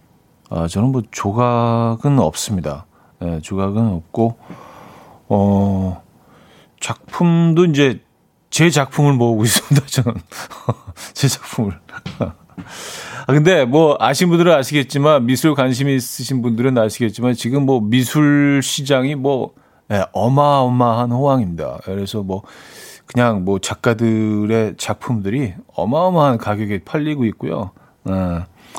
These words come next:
어, 아무래도 이게 코로나와도 관련이 있는 것 같은데, 아무래도 우리가 집에서 머무는 시간이 길어지다 보니까 자연스럽게 뭐 인테리어에 관심을 갖게 되고, 집안,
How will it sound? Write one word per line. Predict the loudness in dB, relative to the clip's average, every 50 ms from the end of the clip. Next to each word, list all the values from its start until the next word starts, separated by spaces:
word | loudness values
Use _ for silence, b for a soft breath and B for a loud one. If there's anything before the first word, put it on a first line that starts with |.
| B B B B B B B B B B B B B B B B B B B B
어, | -2 0 0 2 2 2
아무래도 | 2 2 2 0
이게 | 0 0 2 0 0 -2
코로나와도 | -2 -2 0 2 2 4 4 4 4 4 2 2 0 -2 -4 -8 -8 -4 0 0 2 2 0 0 -2 -6
관련이 | -6 -2 -2 0 0 0 0 0 0 -2
있는 | -2 -2 -2 -2
것 | 0 -2
같은데, | -2 -2 -4 -4 0 0
아무래도 | 2 2 0 -2 -4 -4 -2
우리가 | -2 0 0 0 -2 -4 B B B B B B
집에서 | -4 -2 2 4 4 4 4 2
머무는 | 2 2 2 2 2 2 0
시간이 | 0 -2 -2 0 0 0 0 -2
길어지다 | 0 0 2 2 0 0 -2 -2 -2
보니까 | -2 -2 -4 -6 -6 -4 -4 -2 -2 -4 -6 -10 b b b b b b
자연스럽게 | -2 0 2 2 2 0 0 -2 0 0 0
뭐 | 0 0 0
인테리어에 | 0 -2 -2 -2 -2 0 0 0 0
관심을 | 0 -2 -2 -2 -2 -2 -2 -2
갖게 | -2 -2 -4 -4 -6 -6
되고, | -4 -4 -4 -6 -6 -8
집안, | -8 -8 -4 0 0 0 0